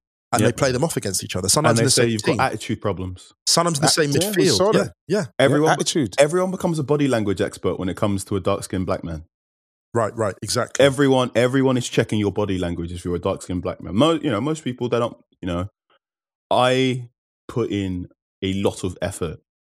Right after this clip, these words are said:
Speaker 2: into my public appearance and the way I walk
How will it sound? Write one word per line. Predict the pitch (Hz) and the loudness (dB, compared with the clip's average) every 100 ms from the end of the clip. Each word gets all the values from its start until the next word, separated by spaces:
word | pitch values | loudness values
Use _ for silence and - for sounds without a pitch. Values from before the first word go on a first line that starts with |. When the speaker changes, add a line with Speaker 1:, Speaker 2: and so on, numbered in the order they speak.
| - | -8
Speaker 2:
into | 92 - | -6 -6
my | 90 | -8
public | 85 107 87 92 | -6 -8 -8 -10
appearance | 87 98 87 85 - - _ _ _ - | -8 -6 -6 -8 -14 -20 _ _ _ -8
and | 90 | -6
the | 87 | -4
way | 90 98 90 | -2 0 -2
I | |
walk | 85 87 80 - - | -4 -6 -8 -14 -20